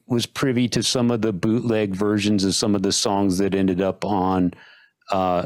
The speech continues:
Old Habits Die Hard. And when I first heard Tried and True, I was like, "Oh my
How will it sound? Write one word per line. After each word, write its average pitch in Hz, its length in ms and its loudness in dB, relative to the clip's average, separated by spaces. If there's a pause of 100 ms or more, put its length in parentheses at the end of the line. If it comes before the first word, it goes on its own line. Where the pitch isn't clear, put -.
(120)
Old 98 200 0
Habits 92 320 -2
Die 90 220 0
Hard. 82 340 -2 (580)
And 107 320 0
when 120 160 0
I 113 340 -2
first 196 360 -4
heard 160 200 -2
Tried 143 320 -2
and 110 120 0
True, 120 320 0
I 107 80 0
was 101 140 0
like, 104 200 -2
"Oh 147 180 -2
my 95 280 -2